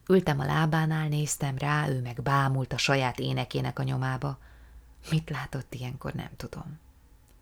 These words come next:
Ha most idézem távolba merengő arcát,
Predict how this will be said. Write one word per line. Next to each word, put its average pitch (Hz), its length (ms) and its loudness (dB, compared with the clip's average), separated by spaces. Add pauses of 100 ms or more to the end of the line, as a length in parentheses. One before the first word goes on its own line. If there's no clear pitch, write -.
(640)
Ha 180 120 4
most 165 320 4
idézem 156 420 4
távolba 160 500 6
merengő 147 440 2
arcát, 143 640 -4